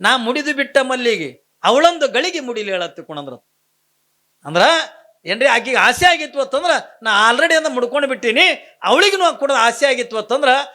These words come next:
ಅವಳೊಂದು ಗಳಿಗೆ ಮುಡ್ಕೊಳ್ಳಿ" ಎತ್ತಿಕೊಂಡಂದು ಆಕಿ ಉತ್ತರ ಕೊಟ್ಲತ್ತ. ಇನ್ ಮತ್ತೊಮ್ಮೆ ಯಾರೇ, ಆ, ಇದಕ್ಕೆ ಹೇಳಕ್ ಬರ್ತಾರ, ಚಾಡಿ ಹೇಳಕ್ ಬರ್ತಾರ್ರಿ?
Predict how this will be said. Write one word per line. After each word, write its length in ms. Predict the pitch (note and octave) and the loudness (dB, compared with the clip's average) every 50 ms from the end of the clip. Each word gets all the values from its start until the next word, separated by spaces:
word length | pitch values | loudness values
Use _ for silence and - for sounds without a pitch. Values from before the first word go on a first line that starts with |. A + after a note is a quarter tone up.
| _ _ | _ _
ಅವಳೊಂದು 360 | F3+ F#3+ G#3 A#3+ B3+ B3+ A#3+ | -4 -2 -2 -2 -2 -4 -4
ಗಳಿಗೆ 260 | G3 G#3 G3+ G3 F#3+ | -4 -4 -4 -4 -4
ಮುಡ್ಕೊಳ್ಳಿ" 440 | F#3+ E3+ E3+ F3 E3+ - A3+ A3+ G3 | -6 -8 -10 -10 -8 -6 -6 -6 -6
ಎತ್ತಿಕೊಂಡಂದು 880 | - - F#3+ - - F3+ E3 G#3 A3 F3+ E3+ G#3 A#3+ A#3 A3+ - _ _ _ - | -8 -10 -12 -10 -8 -6 -6 -6 -2 0 0 0 0 -2 -4 -8 _ _ _ -6
ಆಕಿ 200 | F3+ F3 - G3 | -6 -4 -4 -6
ಉತ್ತರ 320 | E3 E3+ E3 - F#3+ G#3 | -8 -8 -8 -4 -4 -4
ಕೊಟ್ಲತ್ತ. 460 | G#3 F#3+ F#3 - F3 F3 E3 D#3+ - E3 G#3 C4+ C4+ G#3 - - _ _ F#3 | -4 -4 -8 -8 -4 -4 -4 -2 0 0 2 2 0 -2 -6 -12 _ _ -14
ಇನ್ 140 | F#3 F#3 | -8 -4
ಮತ್ತೊಮ್ಮೆ 400 | F#3+ G3 G3 - B3+ B3+ C4 B3 | -4 -4 -2 -2 -4 -4 -2 -2
ಯಾರೇ, 580 | A#3 A3 A#3 A#3 A3+ A3 F#3+ E3 - - _ _ - | 0 0 0 0 0 0 -2 -2 -4 -10 _ _ -10
ಆ, 300 | G3 G3 F3+ F3 F3 E3+ | -8 -6 -4 -4 -4 -4
ಇದಕ್ಕೆ 360 | F3 E3+ F#3 G#3 - G#3 G3 | -4 -6 -8 -10 -8 -6 -6
ಹೇಳಕ್ 220 | F#3+ G3 G3 F#3 | -4 -4 -6 -6
ಬರ್ತಾರ, 260 | F3 F#3+ F3+ - G#3 F3 | -8 -10 -8 -8 -8 -8
ಚಾಡಿ 260 | - - F3+ F3+ F#3+ | -6 -6 -6 -4 -4
ಹೇಳಕ್ 180 | F#3+ F#3+ E3+ | -6 -8 -8
ಬರ್ತಾರ್ರಿ? 480 | D#3+ F3+ E3+ - F#3+ F3 F3 G3+ - | -8 -12 -10 -8 -8 -8 -8 -10 -14